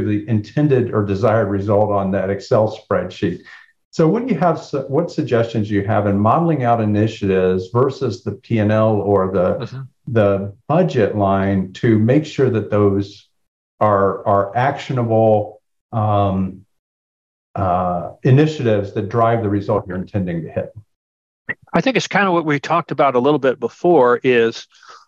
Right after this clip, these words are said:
Speaker 2: what has to be true, what, what, what has to be true in reality to validate that assumption. I mean, it's real easy to say, "Well, I'm gonna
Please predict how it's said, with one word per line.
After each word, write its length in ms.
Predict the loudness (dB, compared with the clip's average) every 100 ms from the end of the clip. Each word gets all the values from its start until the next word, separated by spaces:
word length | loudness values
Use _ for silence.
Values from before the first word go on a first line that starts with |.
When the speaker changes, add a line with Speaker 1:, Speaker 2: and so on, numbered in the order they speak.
| _
Speaker 2:
what 340 | -4 2 2 2
has 320 | 2 0 0
to 80 | -4
be 200 | -2 -2
true, 480 | -4 -2 2 2 2
what, 160 | -4 -6
what, 240 | -2 0 0
what 120 | 2
has 180 | 2 0
to 80 | -4
be 100 | -6
true 240 | 0 0
in 80 | 2
reality 840 | 0 0 2 4 2 2 0 -4 -8 _ _ -4
to 120 | -2
validate 640 | 2 2 4 2 2 2
that 160 | 2 0
assumption. 560 | 0 -2 -2 -4 -14 -12
I 80 | -4
mean, 160 | -4 -4
it's 160 | -2
real 240 | 2 4 4
easy 240 | 2 -2
to 100 | -4
say, 220 | 0 0
"Well, 160 | 2 2
I'm 140 | 2
gonna 260 | 0 0